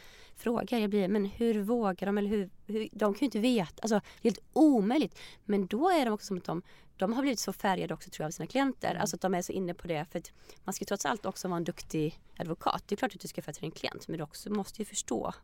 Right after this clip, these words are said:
Speaker 1: och ha tänkt lite mer vad, hur, vad som kan komma fram i en förundersökning. Man får aldrig liksom bli så uppfylld av sitt ego och tro att man har stenkoll på det där. Om du inte har pratat med personen, då måste du ha pratat med det vittnet.
Speaker 2: Och du får ju, du har ju rätt att kontakta ett
Speaker 1: Ja,
Speaker 2: vittne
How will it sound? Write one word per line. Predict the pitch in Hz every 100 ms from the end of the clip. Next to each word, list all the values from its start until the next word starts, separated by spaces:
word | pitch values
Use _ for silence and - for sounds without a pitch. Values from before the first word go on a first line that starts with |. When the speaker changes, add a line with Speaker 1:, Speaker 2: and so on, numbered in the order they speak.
| -
Speaker 1:
och | 170
ha | 170 190
tänkt | - 170 170
lite | 208 214 - 269
mer | 190 151 185 - - - -
vad, | 165
hur, | 190 170
vad | 180 156
som | -
kan | 151
komma | 165 160
fram | 151 - 151
i |
en | 151
förundersökning. | - - - - - 190 - - - -
Man | -
får | 202
aldrig | 196
liksom | 185 - 185
bli | 196 202
så | -
uppfylld | - - - 175
av |
sitt | -
ego | 196 233 180
och |
tro | - 165
att | - -
man |
har | 202
stenkoll | - 190 165 226
på | -
det | 185
där. | - -
Om | 208
du | 226
inte | 208
har | 196
pratat | 208 - 311 349 - - -
med | 285
personen, | - - 156 165 - - - -
då |
måste | 294 -
du | -
ha |
pratat | - - 311 - - 202
med | -
det | -
vittnet. | - - - - - -
Speaker 2:
Och | 214
du | 202
får | 226 269 285
ju, | 247 170
du | 190
har | 262 294
ju | 170
rätt | 160 226 - -
att | 160
kontakta | - 151 151 226 - 277
ett | 339
Speaker 1:
Ja, | 220 196
Speaker 2:
vittne | 269